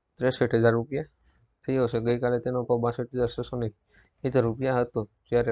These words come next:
એક કિલોગ્રામ ચાંદીના ભાવમાં બસોનો વધારો થયો, તે સાથે નવો ભાવ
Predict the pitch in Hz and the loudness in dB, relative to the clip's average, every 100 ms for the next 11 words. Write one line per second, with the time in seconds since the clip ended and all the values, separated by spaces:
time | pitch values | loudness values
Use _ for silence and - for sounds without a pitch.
0 | 113 123 - 127 123 123 120 123 123 123 | -2 -4 -2 -2 0 -2 -2 -2 -2 -2
1 | 113 123 120 113 120 - 120 113 113 123 | 0 0 0 -2 -2 -2 -2 -2 -2 -4
2 | 117 123 113 117 123 120 113 117 120 117 | -2 -2 -2 -2 -4 -6 -4 0 0 0
3 | 110 | -4